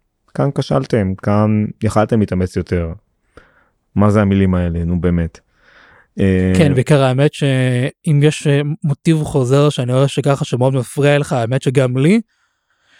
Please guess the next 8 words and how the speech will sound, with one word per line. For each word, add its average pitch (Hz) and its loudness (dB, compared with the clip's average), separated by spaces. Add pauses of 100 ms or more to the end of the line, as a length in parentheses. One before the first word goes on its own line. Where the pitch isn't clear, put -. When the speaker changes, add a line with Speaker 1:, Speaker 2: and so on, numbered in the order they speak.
(180)
Speaker 2:
זאת 147 2
השפה 156 0
העברית, 127 -2
בעיקר 131 -2
בשירים 143 0
שמקורם 131 -2 (240)
Speaker 1:
בחו"ל. 98 -2 (120)
Speaker 2:
בדיוק. 123 -2